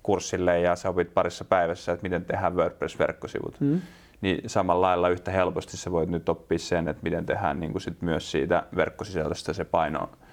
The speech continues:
Speaker 1: painoversio ilman jotain Adobe InDesign-osaamista tai valtavia niinku sen tyyppisiä taitoja, jolloin se mahdollistaa
Speaker 2: Joo.
Speaker 1: sen joustavan ja helpon niinku sisällön tuottamisen, jolloin niitä voidaan niinku tuottaa silloin, kun tarvitaan.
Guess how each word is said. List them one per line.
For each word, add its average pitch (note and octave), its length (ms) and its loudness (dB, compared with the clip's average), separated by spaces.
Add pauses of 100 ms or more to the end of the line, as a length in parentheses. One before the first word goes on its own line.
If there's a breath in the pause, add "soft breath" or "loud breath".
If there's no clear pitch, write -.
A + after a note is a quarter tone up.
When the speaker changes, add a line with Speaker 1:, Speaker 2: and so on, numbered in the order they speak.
(320 loud breath)
Speaker 1:
painoversio E2 600 0
ilman D#2+ 320 -2
jotain D#2 360 0 (240)
Adobe E2+ 220 -2
InDesign-osaamista - 1300 -4
tai - 280 -2 (680 loud breath)
valtavia - 360 -4
niinku - 460 -6 (1600)
sen D#2 240 -2
tyyppisiä D2 500 -2
taitoja, - 460 0 (160)
jolloin E2 240 2
se F#2 80 0
mahdollistaa F2 440 2
Speaker 2:
Joo. F2 40 4
Speaker 1:
sen F2+ 160 2
joustavan F2 480 2
ja E2 60 4
helpon F2 420 0
niinku - 260 -6
sisällön E2 400 -2
tuottamisen, - 600 -2
jolloin - 260 -4 (320)
niitä D#2+ 220 -6
voidaan D#2+ 400 2
niinku - 480 -4
tuottaa E2 380 0
silloin, E2 400 -2
kun - 100 -4
tarvitaan. D#2+ 680 2